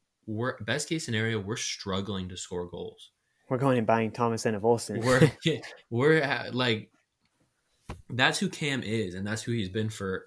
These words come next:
Speaker 1: for several years. And so one shortened covid season, you know, it, it should, at the very least, we should be giving him the benefit of the doubt. Um,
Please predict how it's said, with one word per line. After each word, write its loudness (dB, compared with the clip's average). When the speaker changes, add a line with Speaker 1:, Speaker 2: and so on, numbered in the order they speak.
Speaker 1:
for 0
several 0
years. -2
And -4
so 2
one 0
shortened -2
covid -4
season, -4
you -2
know, 2
it, -6
it 2
should, 4
at 0
the 0
very 4
least, -2
we 0
should -2
be -2
giving -2
him -4
the -6
benefit -6
of -6
the -6
doubt. -4
Um, -8